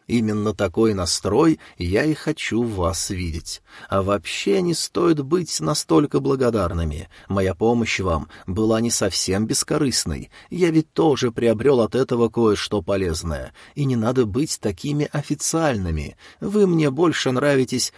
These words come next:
в неформальной обстановке". <laughs> "Я уже говорила им, что нужно быть попроще", фыркнула Лили. "И вот, пожалуйста, он решил, что мы слишком серьёзные".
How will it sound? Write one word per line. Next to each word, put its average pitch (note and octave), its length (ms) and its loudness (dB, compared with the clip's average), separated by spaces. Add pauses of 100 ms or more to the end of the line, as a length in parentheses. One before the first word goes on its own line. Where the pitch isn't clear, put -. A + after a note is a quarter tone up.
в E3 100 0
неформальной A#2 720 2
обстановке". - 800 -6 (260)
<laughs> D3+ 140 0 (320)
"Я C#3+ 220 2
уже C#3 160 0
говорила C#3 480 2
им, A2+ 180 2 (140)
что - 220 -2
нужно F3 300 2
быть F3 220 -2
попроще", C3 800 -2 (180)
фыркнула D#3 720 0
Лили. E2 520 -6 (260)
"И C3+ 100 -2
вот, D3+ 220 2
пожалуйста, A2+ 720 -2 (260)
он A3+ 220 4
решил, A3+ 420 2
что - 240 2
мы G#3 120 4
слишком G#3 480 0
серьёзные". D#3+ 800 2